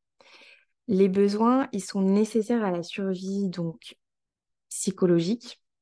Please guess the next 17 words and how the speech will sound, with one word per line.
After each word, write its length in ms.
mais 100
également 300
physiologique 800
d'une 180
personne. 380
Il 60
y 40
a 40
les 100
besoins 360
physiologiques 640
de 100
base, 460
comme 320
donc 200
se 140
nourrir, 560